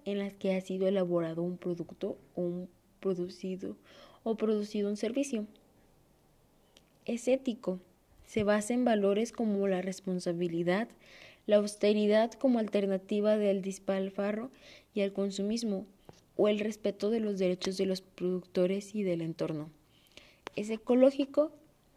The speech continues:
al prevenir el derroche de los recursos naturales, ya que en un, en una producción masiva degrada el medio ambiente. Es saludable porque fomenta un estilo de vida basado en hábitos alimenticios sanos y equilibrados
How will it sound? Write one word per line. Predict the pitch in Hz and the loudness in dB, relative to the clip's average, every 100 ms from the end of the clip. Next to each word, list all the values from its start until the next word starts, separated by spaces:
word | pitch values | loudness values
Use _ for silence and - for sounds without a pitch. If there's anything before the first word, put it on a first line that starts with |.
| _ | _
al | - 254 | -4 -2
prevenir | 247 226 220 220 226 254 | 2 2 2 2 4 4
el | 269 | 6
derroche | 269 233 214 220 233 | 6 4 0 -2 0
de | 254 | 2
los | 240 208 | 2 0
recursos | 196 202 208 220 | -2 -2 -2 -2
naturales, | 226 220 208 208 226 233 | -2 -2 2 2 2 0
ya | 233 226 | -2 -4
que | 233 233 | -4 -2
en | 226 | -2
un, | 220 214 - _ _ - | -4 -6 -14 _ _ -6
en | 214 | -2
una | 226 247 | -2 -2
producción | 254 240 214 226 226 | 0 -2 -2 -4 -4
masiva | 226 226 214 208 233 - - - - - | -6 -6 -4 -4 -6 -10 -20 -20 -20 -4
degrada | 226 214 202 196 220 | -2 2 4 4 2
el | |
medio | 214 202 208 | 0 -2 -2
ambiente. | 220 247 240 196 208 - _ _ _ _ - | 0 0 0 -2 -4 -18 _ _ _ _ -6
Es | 208 220 | -4 -2
saludable | 233 233 220 233 240 214 208 - | 0 2 6 6 4 0 -4 -8
porque | 226 220 226 | -4 -2 -2
fomenta | 220 220 226 226 240 | -2 0 0 2 2
un | 254 262 | 2 2
estilo | 262 262 233 233 | 2 0 0 4
de | 247 262 | 6 6
vida | 220 214 220 | 6 2 2
basado | 233 - 202 208 | 2 2 2 4
en | 208 | 0
hábitos | 196 196 196 202 196 | -2 -4 -4 -2 0
alimenticios | 196 190 175 - 190 - | 0 0 -2 -4 -8 -4
sanos | 226 285 330 - | -2 0 -2 -4
y | 226 208 | -6 -8
equilibrados | - 202 202 185 190 196 202 | -6 -6 -4 4 4 4 0